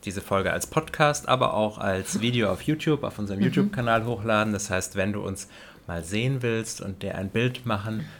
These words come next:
Speaker 1: möchtest von uns, dann siehst du uns hier in unserem Aufnahmestudio,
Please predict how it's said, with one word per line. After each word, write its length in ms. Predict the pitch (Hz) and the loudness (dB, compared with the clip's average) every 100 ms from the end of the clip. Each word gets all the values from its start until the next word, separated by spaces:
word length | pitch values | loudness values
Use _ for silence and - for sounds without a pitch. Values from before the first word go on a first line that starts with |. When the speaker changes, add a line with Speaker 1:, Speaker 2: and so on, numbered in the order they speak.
| - | -6
Speaker 1:
möchtest 600 | 107 101 104 - 110 - | 0 2 0 -4 -10 -10
von 260 | - 120 110 | -6 -4 -2
uns, 320 | 104 110 - - - - | -2 -4 -6 -12 -18 -6
dann 120 | 131 | -2
siehst 240 | 120 147 - | 4 2 4
du 60 | 117 | 0
uns 160 | 110 | 0
hier 200 | - 139 | 2 4
in 80 | 123 | 4
unserem 380 | 120 113 104 101 - - | 4 4 4 2 -8 -2
Aufnahmestudio, 1120 | 131 131 123 110 113 - 135 127 131 127 131 | 0 2 4 4 2 0 2 2 4 2 2